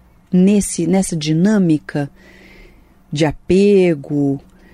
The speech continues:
de envolvimento tão profundo, e você sente que ele também tem essa resistência para um lugar diferente? Porque teria que ter um outro, outros elementos para que a gente pudesse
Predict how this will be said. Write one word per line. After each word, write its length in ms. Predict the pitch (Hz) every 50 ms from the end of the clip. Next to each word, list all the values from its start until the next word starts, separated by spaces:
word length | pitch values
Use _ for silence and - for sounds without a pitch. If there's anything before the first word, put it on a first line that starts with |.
| - _ -
de 280 | 147 143 143 160 165
envolvimento 760 | 170 165 147 165 170 165 156 170 170 170 170 170 170 - - 156
tão 220 | - 175 165 160
profundo, 1040 | 143 - 156 143 - - - 190 190 196 202 196 190 185 175 165 151 139 139 143 143 _ _ _ _ - - - _ _ _ _ -
e 140 | 190 190 185
você 320 | 170 196 190 - - 220
sente 560 | 196 - - - 226 226 220 214 - - -
que 300 | - - - - 190 190
ele 340 | 190 196 202 202 202 190 185
também 520 | - - 185 175 170 170 180 185 196 190 - _
tem 220 | - 190 202 202 196
essa 180 | 185 - 185
resistência 800 | 175 165 165 165 151 151 151 - - - 190 196 196 185 - - 160
para 240 | - - 156 151 156
um 120 | 151 147
lugar 240 | 143 139 147 139 139
diferente? 720 | 135 - - - 131 135 160 180 175 165 147 - - - - - - - - - - _ -
Porque 320 | - 214 196 - 247 240 - _ _ - - - - -
teria 280 | 233 233 208 247 262
que 120 | 254 - _
ter 160 | - 247 233
um 100 | 226 220
outro, 380 | 220 240 277 302 - - 254 254 254 233 175
outros 400 | 202 220 247 269 - 262 247 233
elementos 720 | 226 240 233 220 214 202 196 202 226 254 262 233 - 208 196
para 180 | - - 208 202
que 80 | -
a 60 | 214 208
gente 260 | 196 214 202 - -
pudesse 580 | - - 233 196 190 202 214 208 - - 220